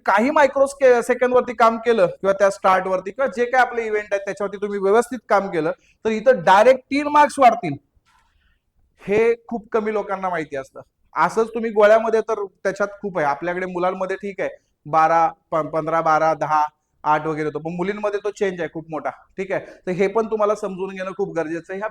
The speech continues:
बेसिक गोष्टी आहेत. जसं मैदानीच्या बाबतीत आहे तसंच तुम्हाला लेखी परीक्षेच्या बाबतीत सुद्धा असतं. आता लेखी परीक्षेच्या बाबतीत काय सांगाल की ठीक आहे, सब्जेक्ट तर सगळ्यांना माहिती आहे की अंकगणित आहे, बुद्धिमत्ता आहे, मराठी व्याकरण आहे,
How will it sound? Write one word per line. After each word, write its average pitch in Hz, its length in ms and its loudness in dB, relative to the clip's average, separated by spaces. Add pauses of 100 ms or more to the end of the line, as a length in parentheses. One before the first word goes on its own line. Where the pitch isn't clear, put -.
बेसिक 185 360 -8
गोष्टी 170 260 -4
आहेत. - 80 -10 (300)
जसं 202 680 -2
मैदानीच्या 226 500 2
बाबतीत 214 360 0
आहे 196 100 -2 (360)
तसंच 233 300 -2
तुम्हाला 226 400 6 (160)
लेखी 214 340 0
परीक्षेच्या 233 480 0
बाबतीत 214 280 0
सुद्धा 185 260 -2
असतं. - 280 -6 (400)
आता 175 180 0
लेखी 233 260 -4
परीक्षेच्या 262 440 -2
बाबतीत 254 280 -8
काय 254 140 2
सांगाल 214 340 0 (440)
की 254 120 -4
ठीक 262 280 -6
आहे, 247 120 2
सब्जेक्ट 226 400 -4
तर 247 80 -6
सगळ्यांना 240 360 0
माहिती 233 220 -2
आहे 202 80 -8
की 214 80 -8
अंकगणित 208 520 -2
आहे, 190 340 0
बुद्धिमत्ता 190 600 -2
आहे, 180 160 6
मराठी 175 320 -2
व्याकरण 170 380 -2
आहे, 160 180 0